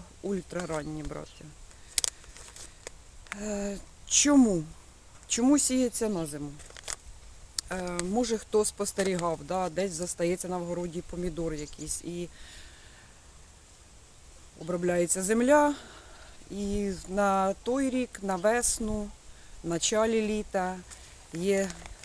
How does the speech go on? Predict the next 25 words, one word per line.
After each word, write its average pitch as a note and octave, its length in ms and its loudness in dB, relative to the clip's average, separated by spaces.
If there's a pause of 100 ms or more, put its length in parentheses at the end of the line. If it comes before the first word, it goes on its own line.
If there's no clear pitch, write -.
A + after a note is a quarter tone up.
(140)
є, F#3+ 200 -2
сходять F3 540 -2
помідори, A3+ 680 2 (960)
і G3+ 120 -2
вони, A#3+ 540 4 (560)
от F3+ 180 -2
вони A3+ 220 2
дуже G#3+ 320 -2
сильні. D#3 580 -2 (340)
Наскільки F3 500 -2
сильна G3 460 0
розсада, F#3+ 600 0 (1120)
з - 200 2
товстою A#3 640 2
ніжкою, F3+ 760 0
дуже G#3+ 360 0
класні. E3+ 520 0
Я A3+ 140 4
раніше A#3+ 460 2
не G#3 180 2
розуміла A3 500 2
цього, G#3+ 280 0
виривала F#3+ 560 2
їх, A3+ 300 -2
викидала, A3 800 2